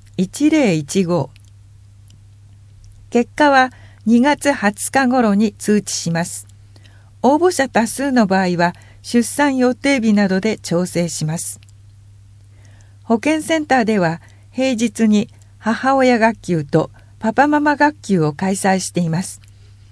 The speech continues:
日程は、この後お伝えする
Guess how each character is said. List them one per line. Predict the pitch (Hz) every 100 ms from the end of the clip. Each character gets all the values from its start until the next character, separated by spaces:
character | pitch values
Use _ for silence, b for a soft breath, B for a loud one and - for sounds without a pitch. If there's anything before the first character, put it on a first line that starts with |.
| b b -
日 | 233 240 -
程 | 302 294 269
は、 | 262 254 b b b b b
こ | 247 262
の | 302
後 | 302 226
お | 220
伝 | - - 214
え | 208
す | - 185
る | 180